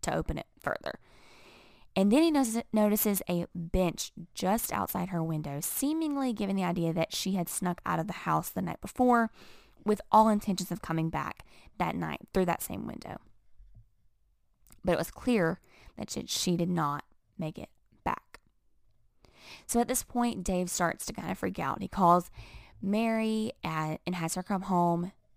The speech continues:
The two call Wendy's to see if Skylar had planned on coming,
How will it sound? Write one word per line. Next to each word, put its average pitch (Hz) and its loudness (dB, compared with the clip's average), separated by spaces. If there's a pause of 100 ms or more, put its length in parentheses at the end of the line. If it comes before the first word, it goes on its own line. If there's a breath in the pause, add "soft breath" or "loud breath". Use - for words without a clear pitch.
(120)
The 185 -2
two 175 2 (140)
call 165 0
Wendy's 202 0
to 175 -6
see 165 -4
if 170 -8
Skylar - -6
had - -10
planned - -8
on - -8
coming, 277 -2